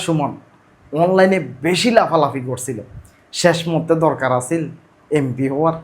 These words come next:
আল্লাহর হুকুমে এমপি হয়েছে, আল্লাহর হুকুমে অনলাইন থেকে বসে গেছে। এরকম যদি উদাহরণ দিতে যাই, এদেরকে আপনারা চিনবেন, কিন্তু আপনারা চিনেন না, এরকম হাজার হাজার লোক আছে।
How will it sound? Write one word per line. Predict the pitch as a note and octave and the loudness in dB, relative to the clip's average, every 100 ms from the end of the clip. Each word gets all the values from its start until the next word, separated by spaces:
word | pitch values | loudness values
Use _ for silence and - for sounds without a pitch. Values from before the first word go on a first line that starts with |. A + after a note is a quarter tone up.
| - _ _ _ _ | -18 _ _ _ _
আল্লাহর | G3 A3 F#3+ C#3 | 4 4 4 2
হুকুমে | C3 C3 C3+ C#3+ | -4 -6 -4 -2
এমপি | B2+ A2 A#2+ | -4 -4 -6
হয়েছে, | B2 A#2+ A#2+ - _ _ _ _ D3+ | -6 -8 -14 -16 _ _ _ _ 0
আল্লাহর | D#3 D3 C3 A2+ | 2 4 2 0
হুকুমে | C3+ D3+ F3+ | -2 0 4
অনলাইন | D#3+ D#3 D3+ C#3 | 4 4 -2 -2
থেকে | C#3+ C3+ | -4 -4
বসে | A2+ A#2 A#2 | -6 -8 -8
গেছে। | A2+ - - _ _ _ _ _ _ _ _ _ | -8 -10 -20 _ _ _ _ _ _ _ _ _
এরকম | D3+ E3 F3+ F#3 | 2 4 4 2
যদি | G3 F#3+ | 4 4
উদাহরণ | E3 E3+ F3+ E3+ | 6 4 4 0
দিতে | C#3 D3 | -2 -4
যাই, | F3+ D#4+ F#3 | -2 0 2
এদেরকে | F#3 F#3 | 2 0
আপনারা | - D3+ D3 - | 0 0 0 -2
চিনবেন, | C#3 C3 B2 G2+ - | -4 -2 -4 -6 -12
কিন্তু | D3+ D3+ | -4 -2
আপনারা | C#3 D#3 D#3+ - | 0 0 -2 0
চিনেন | D#3 F3+ D#3+ A#2 | 0 0 -2 -4
না, | F#2+ - _ _ _ D#3 | -8 -16 _ _ _ -2
এরকম | D#3 D3+ | -2 -2
হাজার | B2 C#3+ D#3 | -2 0 2
হাজার | C#3 C3+ C3 B2+ | 0 -2 -4 -2
লোক | B2+ G#2+ | -4 -6
আছে। | G#2 G#2+ | -10 -12